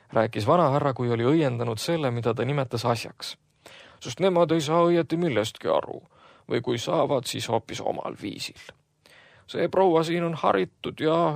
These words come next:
elutark inimene, on paarkümmend aastat teisi inimesi toitnud, ilma et ükski neist oleks sellepärast enneaegu surnud.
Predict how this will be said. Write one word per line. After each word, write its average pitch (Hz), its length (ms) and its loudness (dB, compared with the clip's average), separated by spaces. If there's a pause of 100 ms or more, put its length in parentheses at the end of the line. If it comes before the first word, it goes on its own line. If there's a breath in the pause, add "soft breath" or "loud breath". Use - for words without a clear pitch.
elutark 165 520 -2
inimene, 131 400 2
on 127 260 0
paarkümmend 135 600 0
aastat 120 400 2
teisi 123 340 0
inimesi 120 360 -2
toitnud, 131 640 0 (280 loud breath)
ilma 107 240 -2
et 117 120 -2
ükski 123 300 -6
neist 127 260 -2
oleks 123 240 -2
sellepärast 123 480 -2
enneaegu 127 600 2
surnud. - 640 -6